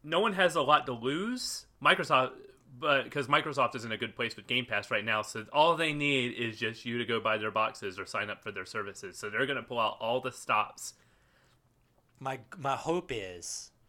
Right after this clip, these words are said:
Speaker 2: this is my hope, and we'll say this, and we'll, we'll, we'll, we'll find out next time on State of the Save whether we actually believe this. My hope is Microsoft's game plan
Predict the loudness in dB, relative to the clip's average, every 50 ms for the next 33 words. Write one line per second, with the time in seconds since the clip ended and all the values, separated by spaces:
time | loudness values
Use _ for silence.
0 | _ _ _ _ _ _ _ -20 -18 -14 -10 -10 -4 -2 0 0 2 0 -2 -2
1 | -8 _ _ _ _ _ _ -10 -6 -6 -4 -2 0 -2 -2 -2 -4 -6 -6 -8
2 | -8 -8 -10 -10 -12 -12 _ -10 -10 -10 -10 -20 -20 -20 _ _ -4 -4 -4 -4
3 | -8 -12 -6 -4 -4 0 2 2 2 4 4 2 2 2 -2 -4 -4 -4 -4 -4
4 | -2 -4 -4 -2 -2 -2 -2 -4 -2 -2 -2 -2 -2 -4 -6 -8 -8 -8 -8 -6
5 | -6 -4 -6 -6 -8 -10 -12 -12 -12 -10 -8 -8 -8 -8 -10 -12 -14 -14 -14 -16
6 | -18 _ _ _ _ -20 -20 -20 -20 _ -4 -2 0 0 0 2 0 0 0 -2
7 | -4 -6 -4 -4 -4 -6 -6 -8 -8 -10 -12 -14 _ _ _ _ _ _ _ _
8 | _ _ -6 -4 -4 -4 -4 -4 -2 0 0 0 0 -4 -8 -8 -8 -8 -10 -12
9 | -12 -12 -12 -10 -12 -12 -14 -16